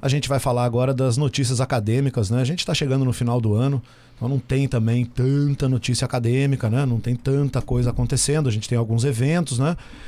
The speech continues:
Então a gente preferiu privilegiar nesse segundo bloco aqui do podcast do, de outubro de dois mil e dezoito, falar um pouco do que aconteceu no terceiro, eh, Simpósio Internacional de Estudos sobre Futebol, que aconteceu no Museu do Futebol, eh, na Universidade de São Paulo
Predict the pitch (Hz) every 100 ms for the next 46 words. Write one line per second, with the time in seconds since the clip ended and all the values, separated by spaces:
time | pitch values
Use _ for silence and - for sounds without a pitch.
0 | - 147 151 170 175 - 165 175 175 170
1 | 175 185 147 147 143 139 - 123 139 135
2 | 135 120 127 120 113 123 120 104 120 107
3 | 113 110 120 110 139 110 139 - 180 143
4 | 117 117 110 120 104 131 175 - 104 -
5 | - - - 156 156 165 156 151 151 151
6 | 156 143 - 139 147 - 156 - 151 151
7 | - - 131 131 123 - 156 - 139 127
8 | 139 135 123 127 127 - 135 127 123 113
9 | 120 - 127 143 156 - - - - 151
10 | 147 151 135 - 135 131 131 127 139 170
11 | 180 196 151 175 151 - 113 113 151 185
12 | 190 - - - 123 131 131 127 135 190
13 | 220 165 - 135 135 - 117 - 120 147
14 | 165 165 175